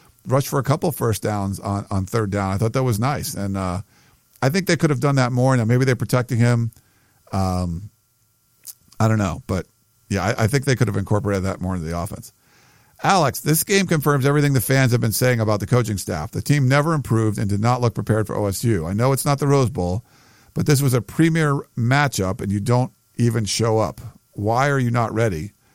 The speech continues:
All you want to see is improvement in the coaching staff. For example, I'm in Boston. The Patriots defense looked terrible the start of the year, and they shut down defenses,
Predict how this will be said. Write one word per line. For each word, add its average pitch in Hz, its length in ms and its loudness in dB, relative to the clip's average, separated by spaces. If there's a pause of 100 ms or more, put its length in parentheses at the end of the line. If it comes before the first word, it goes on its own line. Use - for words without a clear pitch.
(640)
All 143 280 0
you 156 80 2
want 160 160 2
to 127 60 0
see 135 240 0
is 120 100 2
improvement 135 480 2
in - 60 -8
the 110 80 -2
coaching 127 300 0
staff. 113 280 -2
For 113 80 -4
example, 117 420 2
I'm 110 120 0
in 101 80 -2
Boston. 127 400 0
The 101 60 -4
Patriots 127 420 0
defense 123 360 -2
looked - 160 -4
terrible 156 380 2
the 123 80 0
start 131 240 2
of 120 60 -2
the 120 60 0
year, 120 180 2
and 113 100 0
they 104 60 -2
shut 127 240 -2
down 127 200 0
defenses, 110 500 -4